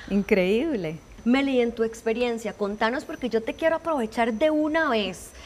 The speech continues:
Speaker 2: En, eh, yo sé que vos sos especialista en, eh, todo este tema de, este, el se-, el, el sex shop y de recomendar a cada persona, a cada pareja, a cada,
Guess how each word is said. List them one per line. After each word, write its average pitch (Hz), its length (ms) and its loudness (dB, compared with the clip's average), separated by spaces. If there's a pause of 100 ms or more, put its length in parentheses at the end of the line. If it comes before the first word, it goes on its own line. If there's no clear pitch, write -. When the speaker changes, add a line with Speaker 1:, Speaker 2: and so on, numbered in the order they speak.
(260)
Speaker 2:
En, 233 420 6
eh, 220 240 4
yo 254 160 2
sé 330 240 4
que 339 80 -2
vos 247 200 2
sos 269 120 -6
especialista 277 880 0 (160)
en, 247 300 6 (180)
eh, 214 380 2
todo 240 180 2
este 269 180 0
tema 277 460 -2 (240)
de, 214 460 4
este, 208 360 0
el 214 120 0
se-, 233 320 0
el, 202 400 0
el 196 160 -4
sex - 300 -2
shop 311 260 8 (340)
y 254 160 4
de 220 320 8
recomendar 226 960 2
a 208 100 2
cada 254 360 2
persona, 233 760 -2
a 214 120 -2
cada 254 400 4
pareja, 202 580 -2 (120)
a 214 120 2
cada, 269 400 2